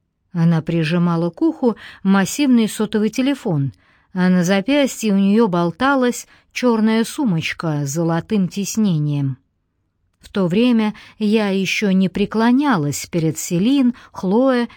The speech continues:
или Гояр, однако Праду распознала безошибочно. "Извините", — сказала я, шагнув в сторону.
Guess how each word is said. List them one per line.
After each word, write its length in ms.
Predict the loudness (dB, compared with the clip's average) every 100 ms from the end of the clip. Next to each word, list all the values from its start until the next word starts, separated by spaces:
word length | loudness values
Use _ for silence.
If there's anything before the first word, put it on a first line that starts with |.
| _
или 260 | -2 0 0
Гояр, 600 | 0 0 2 2 0 -2 -12 -10
однако 500 | -4 2 2 2 -2
Праду 600 | 0 0 2 2 0 -2 -6 -6
распознала 800 | -6 -4 -4 -2 0 0 0 -2
безошибочно. 1040 | -2 -2 -4 -4 -6 -6 -8 -6 -6 -6 _ _ _ _ _ _ _ _ _ _ _ _
"Извините", — 840 | -4 2 4 4 2 0 -2 -2 -2 _ _ _
сказала 540 | -12 -2 0 2 0
я, 300 | 0 0 -2
шагнув 580 | -2 -2 -2 0 0 -2 -10
в 80 | -14
сторону. 680 | -8 -4 -2 -2 -2 -2